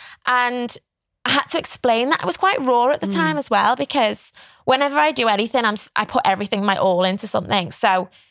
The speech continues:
Speaker 1: when I lost that, I was just like, "I don't know what I'm gonna do." Like, I'm absolutely devastated. Um, and, you know, the truth behind it is I struggled and I had to go back into working full time to build that money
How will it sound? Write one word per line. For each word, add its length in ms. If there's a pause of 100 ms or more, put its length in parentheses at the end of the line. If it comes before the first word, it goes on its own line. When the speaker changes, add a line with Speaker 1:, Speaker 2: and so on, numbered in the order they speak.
(140)
Speaker 1:
when 260
I 140
lost 300
that, 120
I 100
was 120
just 180
like, 320 (120)
"I 80
don't 140
know 60
what 140
I'm 80
gonna 160
do." 240
Like, 120
I'm 60
absolutely 360
devastated. 920 (520)
Um, 440
and, 140
you 80
know, 300 (420)
the 80
truth 360
behind 420
it 100
is 320 (480)
I 60
struggled 760
and 120
I 60
had 260
to 80
go 240
back 320
into 240
working 420
full 200
time 500 (140)
to 140 (260)
build 500
that 260 (400)
money 520